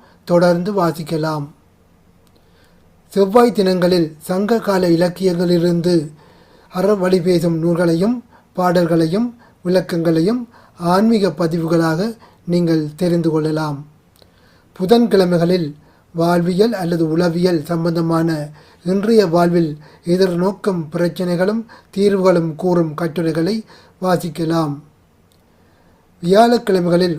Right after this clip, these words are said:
உடல்நலம் தொடர்பான ஆதாரபூர்வமான கட்டுரைகளில் உங்கள் ஆரோக்கியத்துக்கு தேவையான தகவல்களை பெற்றுக்கொள்ளலாம். வெள்ளிக்கிழமைகளில் தமிழ் அல்லது தமிழர் பற்றிய கட்டுரைகளை பெருமையுடன்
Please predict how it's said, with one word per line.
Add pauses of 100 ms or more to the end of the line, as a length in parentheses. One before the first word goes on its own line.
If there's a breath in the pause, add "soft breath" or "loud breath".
உடல்நலம்
தொடர்பான (360)
ஆதாரபூர்வமான
கட்டுரைகளில் (460 loud breath)
உங்கள் (260)
ஆரோக்கியத்துக்கு
தேவையான (460 loud breath)
தகவல்களை (360 soft breath)
பெற்றுக்கொள்ளலாம். (1040 soft breath)
வெள்ளிக்கிழமைகளில் (120)
தமிழ்
அல்லது
தமிழர்
பற்றிய
கட்டுரைகளை (400 loud breath)
பெருமையுடன்